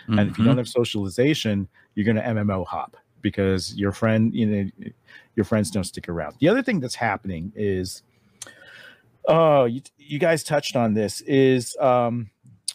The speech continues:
Speaker 1: uh, and I, I don't know, Neon, if you brought up this point in one of your, your videos, uh, but we're losing our, uh, pop culture.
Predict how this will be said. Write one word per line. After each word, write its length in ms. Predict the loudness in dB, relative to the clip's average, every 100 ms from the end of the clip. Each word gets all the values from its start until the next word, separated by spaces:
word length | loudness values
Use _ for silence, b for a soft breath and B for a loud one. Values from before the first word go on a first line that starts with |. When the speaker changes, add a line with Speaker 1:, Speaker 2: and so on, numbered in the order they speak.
| -10
Speaker 1:
uh, 200 | -4 -4 -2
and 160 | -4 -4
I, 140 | -10 -6
I 100 | -2
don't 160 | 0 2
know, 240 | 2 2
Neon, 440 | 0 0 0 0 -2
if 160 | -8
you 140 | -10 -10
brought 340 | -4 -2 -2
up 120 | -4
this 140 | -8 -12
point 380 | -8 -4 -4 -2
in 160 | -4
one 180 | -2 0
of 60 | 0
your, 320 | 0 -2 -4 -8
your 220 | -6 -2 0
videos, 640 | 0 2 4 4 0 -6 b b b -2
uh, 280 | 0 2 -2 -2
but 140 | -2
we're 180 | 0 0
losing 640 | 0 0 0 0 0 0 0
our, 600 | 2 2 0 0 -2 -6 -4
uh, 260 | -2 -2 -6 -8
pop 280 | -6 -6 -4
culture. 460 | -6 -6 -6 -8